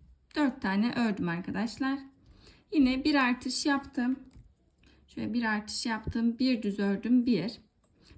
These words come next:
Bir artış yaptım. Bir düz ördüm. İki. Bir artış yaptım. Düz ördüm.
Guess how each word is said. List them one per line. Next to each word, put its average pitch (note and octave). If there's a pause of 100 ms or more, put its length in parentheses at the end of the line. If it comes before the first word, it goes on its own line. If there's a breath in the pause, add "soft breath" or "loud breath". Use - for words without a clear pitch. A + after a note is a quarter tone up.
(100)
Bir C4+
artış B3
yaptım. G#3
Bir A#3
düz G3+
ördüm. F#3
İki. G3
Bir B3+
artış A3+
yaptım. G3+
Düz -
ördüm. -